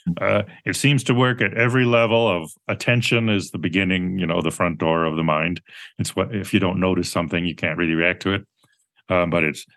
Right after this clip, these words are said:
noticing, thinking about it, registering it, uh, directing resources to it, elaborating it.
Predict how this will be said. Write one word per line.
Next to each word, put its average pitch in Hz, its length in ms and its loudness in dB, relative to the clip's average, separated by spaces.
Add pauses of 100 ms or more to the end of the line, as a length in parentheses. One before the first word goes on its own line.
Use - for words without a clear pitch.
(120)
noticing, 113 800 2 (400)
thinking 120 320 2
about 110 420 2
it, 98 280 -2 (380)
registering 101 680 0
it, 95 280 -2 (560)
uh, 78 320 -4 (220)
directing 95 440 2
resources 104 720 2
to 98 220 0
it, 92 100 -2
elaborating 95 680 2
it. 95 200 -2